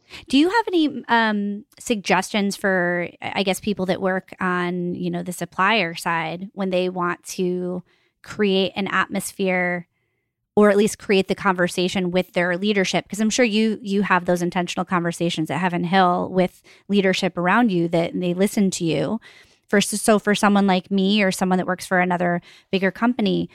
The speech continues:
you know, do you have any suggestions of ways that you've been able to kind of influence that conversation in a positive way?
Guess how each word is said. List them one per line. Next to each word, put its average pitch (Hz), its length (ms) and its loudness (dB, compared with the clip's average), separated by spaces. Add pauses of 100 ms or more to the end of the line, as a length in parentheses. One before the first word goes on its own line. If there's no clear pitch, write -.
(240)
you 202 100 4
know, 180 260 4
do 190 140 -2
you 208 60 6
have 190 200 4
any 196 140 2
suggestions 180 640 0
of 170 100 -2
ways 175 280 2
that 175 240 2
you've 190 300 -2
been 180 120 0
able 175 300 0
to - 220 -2
kind 175 220 -2
of 165 120 -4
influence 185 600 2
that 175 180 0
conversation 175 640 0
in 165 100 2
a 165 60 -2
positive 170 420 -4
way? 175 300 -2